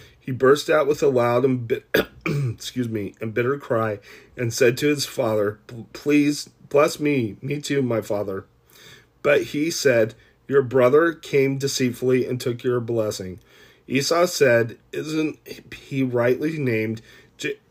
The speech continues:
Jacob? He has deceived me these two times. He took my birthright, and now he's taken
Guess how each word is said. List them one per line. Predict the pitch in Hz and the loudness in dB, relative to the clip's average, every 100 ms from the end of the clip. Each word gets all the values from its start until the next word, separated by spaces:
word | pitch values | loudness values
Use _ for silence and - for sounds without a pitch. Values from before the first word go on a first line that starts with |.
| _ _ _ - - | _ _ _ -20 -10
Jacob? | - 120 131 160 165 _ - - _ _ _ _ _ _ _ _ _ - - _ _ _ _ _ _ _ _ _ _ _ _ _ _ _ _ _ - _ _ _ _ _ _ - _ _ _ _ _ - - - _ | -2 -2 0 -2 -4 _ -20 -20 _ _ _ _ _ _ _ _ _ -18 -18 _ _ _ _ _ _ _ _ _ _ _ _ _ _ _ _ _ -20 _ _ _ _ _ _ -20 _ _ _ _ _ -20 -20 -20 _
He | 131 | 4
has | 143 135 | 6 6
deceived | 135 127 151 156 | 0 -2 0 2
me | 170 160 | 4 2
these | 151 139 135 - | 2 0 0 -2
two | - 151 | -4 -4
times. | 156 143 104 101 92 - - - _ | -2 -2 -2 -4 -8 -14 -20 -20 _
He | 135 135 | -4 0
took | 151 143 | 2 4
my | 165 | 2
birthright, | 165 139 135 123 127 120 | 6 6 6 4 4 2
and | 127 | 0
now | 123 120 | 0 0
he's | 117 131 135 127 113 110 | -2 -2 -2 -4 -8 -10
taken | - 131 131 147 143 | -4 -2 0 -2 -4